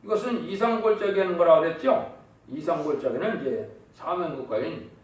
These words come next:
선지국가를 말씀하셨는데요. 그래서 이때 하나님을 공경하는 사람들이 오라갈 일삼고 떠들기를 좋아했다가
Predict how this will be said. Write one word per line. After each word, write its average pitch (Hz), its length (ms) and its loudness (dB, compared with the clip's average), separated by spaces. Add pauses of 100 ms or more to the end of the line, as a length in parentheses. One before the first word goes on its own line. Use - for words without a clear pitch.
선지국가를 170 840 -6
말씀하셨는데요. 123 920 -2 (440)
그래서 220 200 -2
이때 208 720 2 (220)
하나님을 240 440 -2
공경하는 214 480 2
사람들이 185 600 -2 (300)
오라갈 220 380 6
일삼고 185 500 0
떠들기를 180 420 -2
좋아했다가 131 840 2